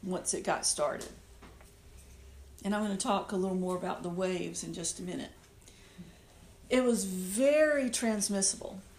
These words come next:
So it had a very high transmissibility, meaning one person could infect several different people. And there was a lot of talk about transmissibility in the early stages of the coronavirus,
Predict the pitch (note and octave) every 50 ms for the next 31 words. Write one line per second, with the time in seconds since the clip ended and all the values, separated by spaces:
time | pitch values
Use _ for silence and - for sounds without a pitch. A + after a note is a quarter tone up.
0 | - - - - - - - - - A3+ G#3 G#3 A3 G#3+ A3+ A3+ G#3+ F#3+ F#3+ F#3
1 | F#3 G#3+ A#3+ B3+ B3+ B3+ B3 A#3+ - A#3 A3+ A3+ A#3 A#3 A#3 A#3+ - A#3 G#3+ G#3
2 | G3+ F#3+ - G3 G#3 A3 A3 - F#3+ F3+ - F#3+ F#3+ G#3 A3+ A#3+ C4 C4 C4+ C#4
3 | - - - - - - - - - - - - - - - - - - F#3+ G#3
4 | G#3+ A3+ A3+ G#3 G3 F#3 F3+ F#3 G#3 A#3+ B3+ A#3 - C#4+ C4 C4 - - C#4+ C#4+
5 | C#4 C#4+ C#4+ C#4 - - - - - - - - - G#3 F#3 F#3 F3+ F3 - -
6 | G#3 F#3 - - - - - - - - - - G#3+ A3 G#3+ F#3 F#3 F3+ E3+ F3
7 | E3 - E3+ - - F#3 D3+ - - - - F#3+ F3+ - - - - - - -
8 | - - - - - - - - - - - - - - - F#3 F#3 G3 A3+ A#3
9 | A3+ A3+ G3+ G3+ A3 A#3 B3+ A#3+ A3 - - C4+ G#3+ G#3+ G#3+ G#3+ - G#3+ F3+ F#3+
10 | F#3+ F#3 F#3+ - - - - G3 F#3+ G3 F#3 F#3+ G3 G#3 G#3 G3+ - F#3 F3+ F#3+
11 | F#3 F#3+ F#3+ G3 F#3+ F#3+ F#3+ F#3+ F#3+ F#3 F#3 F#3+ F#3 - F3+ - - - F#3 F#3+
12 | G3 F#3+ F#3 F#3 F3+ F#3 F#3 - - - - - - - - - - G3+ G3 G3
13 | F#3+ F#3+ F#3 F#3+ F#3 F#3 F#3 F3 - - - F3+ F3 F3 F3+ E3+ E3+ F3 D#3 F3
14 | F3 - - F3+ F#3 G3 G3+ G3 F#3+ F#3+ G3 F#3+ F#3+ F#3+ F#3+ F#3+ F#3+ G3 - -
15 | -